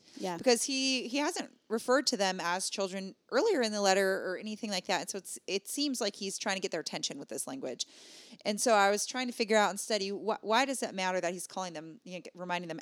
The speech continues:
Speaker 2: as obedient children. And then immediately in the next verse, he'll say, "As you call upon the Father." And it gives us this picture of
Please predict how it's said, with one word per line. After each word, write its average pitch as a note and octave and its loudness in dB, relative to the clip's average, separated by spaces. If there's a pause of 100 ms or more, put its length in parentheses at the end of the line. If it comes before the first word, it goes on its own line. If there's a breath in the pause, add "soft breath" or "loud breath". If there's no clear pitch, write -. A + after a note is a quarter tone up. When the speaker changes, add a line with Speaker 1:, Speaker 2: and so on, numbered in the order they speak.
Speaker 2:
as F3 0
obedient E3 -6
children. F3 -2
And F#3 -8
then F3 -6 (640)
immediately F#3 -2
in E3+ -6
the D#3+ -4
next F3+ -2
verse, D#3+ -4
he'll F#3 0
say, D#3 -2 (140)
"As F3 -4
you F3 -8
call E3+ 0
upon E3 -2
the - -10
Father." G3+ 0 (680 loud breath)
And G#3+ -8
it G#3+ -4
gives A3+ -2
us A#3+ 0
this G#3+ 0
picture G3+ 0 (340 loud breath)
of F3+ 6